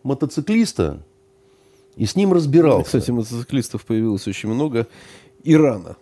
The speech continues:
Speaker 2: так как, э, погода способствует.
Speaker 1: Ну, и вообще, как бы, передвигаться там хрен догонишь, да? И вот он отпустил мотоциклиста и сел в машину.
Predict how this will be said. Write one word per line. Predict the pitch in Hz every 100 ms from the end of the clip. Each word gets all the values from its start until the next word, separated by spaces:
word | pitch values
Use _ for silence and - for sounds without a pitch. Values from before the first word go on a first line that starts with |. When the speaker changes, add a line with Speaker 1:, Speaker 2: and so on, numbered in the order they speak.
| _
Speaker 2:
так | 101
как, | - 98 -
э, | 98 98
погода | 127 120 98 95 90 80
способствует. | 87 110 107 104 92 139
Speaker 1:
Ну, | 190 175 160 160
и | 160
вообще, | 165 160 - -
как | 85 80
бы, | 80
передвигаться | - 95 92 113 143 143 113 95
там | 90 87 82
хрен | - 110
догонишь, | 104 101 78 71 80
да? | 120 - _ - - _ -
И |
вот | 147 196
он | 202
отпустил | 190 208 196 220 190
мотоциклиста | 165 160 131 135 110 92 - 147 175 - _ _ _ _ _ _ _ _ _ _ _ _ _ _ _ -
и | 101
сел | 175 180
в | 156
машину. | 160 - 107 76